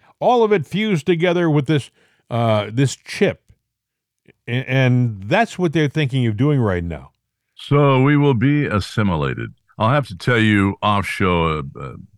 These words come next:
Speaker 2: a, a thought that I had one time. It's possible it could be done. They don't need to chip you to sit there and control you.
Speaker 1: Well, you, th-, that's probably true.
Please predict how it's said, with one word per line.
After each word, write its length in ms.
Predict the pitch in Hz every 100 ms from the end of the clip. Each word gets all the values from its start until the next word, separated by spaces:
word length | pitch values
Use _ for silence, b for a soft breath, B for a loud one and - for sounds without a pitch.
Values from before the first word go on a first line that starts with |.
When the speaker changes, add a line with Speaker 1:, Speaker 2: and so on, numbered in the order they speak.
| _ _ _ -
Speaker 2:
a, 280 | - - 76
a 220 | 58 - -
thought 260 | 110 113
that 120 | 90 80
I 160 | 78
had 240 | 90 87 80
one 240 | 80 76
time. 340 | - 73 76
It's 180 | 76 -
possible 680 | - 85 90 - 95 98 104 - _
it 140 | 78 -
could 140 | 87
be 120 | 73
done. 400 | 69 82 90 95 - _ _ _ -
They 100 | 85
don't 200 | 101 98
need 200 | 120 87
to 80 |
chip 320 | 78 127 120 90
you 160 | 76
to 80 | 76
sit 260 | - 92 -
there 220 | 90 90
and 200 | 82 82
control 460 | 90 80 110 113
you. 180 | 73 - _ _ _ _ _ _ _ _ _
Speaker 1:
Well, 160 | 190 185
you, 200 | 175 156 95 107
th-, 120 | 127 - - _ _ _ _ _ -
that's 240 | 104 104
probably 520 | - 123 107 95 95
true. 400 | 90 - 190 123